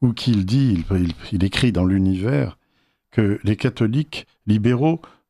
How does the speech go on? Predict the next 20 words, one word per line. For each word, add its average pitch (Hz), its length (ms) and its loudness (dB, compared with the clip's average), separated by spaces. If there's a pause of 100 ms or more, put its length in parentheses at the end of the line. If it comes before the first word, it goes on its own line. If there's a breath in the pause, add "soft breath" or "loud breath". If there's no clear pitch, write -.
ne 101 100 2
sont 117 200 0
pas 113 260 0
hérétiques. 95 640 -4 (540)
Je - 180 2
ne 123 100 2
dis 127 160 0
point 170 400 0
que - 140 -6
les 104 100 0
catholiques 95 720 -6
libéraux 101 340 2
sont 95 180 -2
hérétiques, 127 500 -2
il 117 100 0
faudrait 127 220 0
premièrement 135 440 2
qu'ils 123 220 -2
voulussent 123 420 0
l'être. - 520 -6